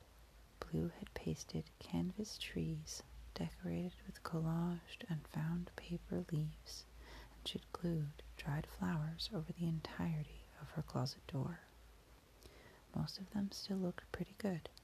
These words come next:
but some of them were a little long in the tooth. Her ceiling fan was hung with colored feathers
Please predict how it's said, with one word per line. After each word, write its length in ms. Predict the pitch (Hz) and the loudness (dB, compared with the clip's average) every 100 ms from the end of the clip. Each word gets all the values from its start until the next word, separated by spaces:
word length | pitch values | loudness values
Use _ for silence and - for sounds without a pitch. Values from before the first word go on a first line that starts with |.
| - - - - | -20 -20 -14 -6
but 120 | 233 | 0
some 240 | - 214 | 4 4
of 140 | 185 - | 4 2
them 260 | 156 165 170 - | 4 4 0 2
were 100 | 196 | 4
a 60 | 196 | 6
little 340 | 202 202 190 | 6 6 6
long 260 | 160 143 147 | 6 4 6
in 120 | 151 151 | 4 4
the 60 | |
tooth. 280 | - - 160 - - - - - - - - - - - - - - | 2 0 -2 -4 -14 -18 -18 -18 -20 -20 -20 -20 -20 -16 -14 -14 -14
Her 140 | - 165 | 0 4
ceiling 440 | - 214 214 160 - | 6 8 8 6 6
fan 360 | 151 156 160 185 - 175 | 6 6 4 2 -2 2
was 140 | 160 | 2
hung 440 | - 160 160 185 - - - - - - - | 4 6 6 6 0 -12 -18 -20 -20 -20 -2
with 180 | 165 - | 0 0
colored 380 | - 151 180 - | 0 2 2 0
feathers 680 | - 151 156 160 - - | 0 2 2 0 -4 -6